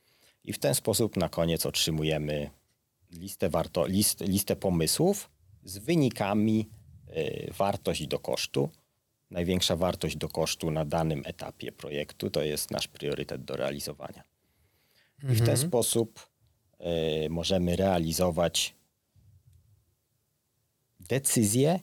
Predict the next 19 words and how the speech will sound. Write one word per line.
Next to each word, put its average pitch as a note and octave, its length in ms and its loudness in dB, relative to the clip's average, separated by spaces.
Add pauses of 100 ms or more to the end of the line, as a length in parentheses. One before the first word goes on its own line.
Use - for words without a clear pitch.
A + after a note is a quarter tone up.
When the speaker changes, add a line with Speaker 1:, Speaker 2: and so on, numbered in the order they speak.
(300)
Speaker 1:
które G#2 360 0
w F#2 100 -6
danym B2+ 420 2
momencie A2 460 4
przyniosą F#2+ 460 0
nam E2+ 220 2
najwięcej F2 560 2
wartości, D2+ 680 -4 (240)
a G#2 100 0
są G#2+ 180 2
podzielone G#2+ 540 4
na F#2 140 2
takie B2+ 300 -2
kawałeczki, F#2 800 0
że C#3 120 0
wiemy, B2 300 2
że G#2 160 2
się - 140 0
zmieścimy F2 760 0